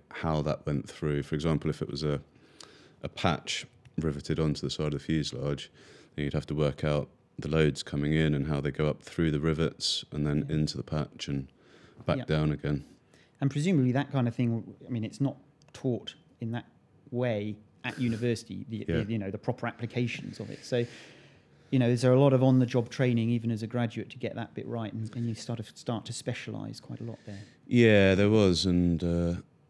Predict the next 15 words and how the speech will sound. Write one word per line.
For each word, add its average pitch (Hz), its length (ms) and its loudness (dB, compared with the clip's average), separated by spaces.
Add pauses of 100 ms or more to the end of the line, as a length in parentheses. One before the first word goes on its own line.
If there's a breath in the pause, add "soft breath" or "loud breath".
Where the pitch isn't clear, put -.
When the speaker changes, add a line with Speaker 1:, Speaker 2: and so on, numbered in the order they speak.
(160)
Speaker 1:
I - 40 -8
think - 280 -2
for - 120 -4
me 90 80 2
that 85 60 2
was 69 100 -4
probably 82 300 -2
a 80 80 0 (180)
slightly - 380 2
weird 82 240 2
thing 87 160 2
about 78 380 0
university, 73 680 -2
in 76 180 0
that 78 140 -2